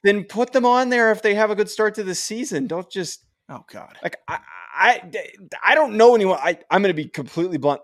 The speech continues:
Speaker 1: I know a lot of ra-, like, random players I shouldn't know. I did a lot of film study.
Speaker 2: Sure.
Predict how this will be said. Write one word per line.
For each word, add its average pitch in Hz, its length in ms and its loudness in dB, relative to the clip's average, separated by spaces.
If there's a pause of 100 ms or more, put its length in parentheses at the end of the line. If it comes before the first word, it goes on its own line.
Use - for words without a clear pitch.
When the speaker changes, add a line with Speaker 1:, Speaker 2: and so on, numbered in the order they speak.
(100)
Speaker 1:
I 214 120 2
know 262 180 6
a - 20 6
lot 147 420 2
of 147 100 2
ra-, 143 240 -2
like, 131 160 -4 (120)
random 165 420 -4
players 135 440 0
I 123 60 -6
shouldn't 123 360 -10
know. 110 140 -16 (340)
I 180 120 2
did 190 160 4
a 147 40 2
lot 156 320 2
of 214 80 -4
film 240 260 -4
study. - 280 -12
Speaker 2:
Sure. - 240 -8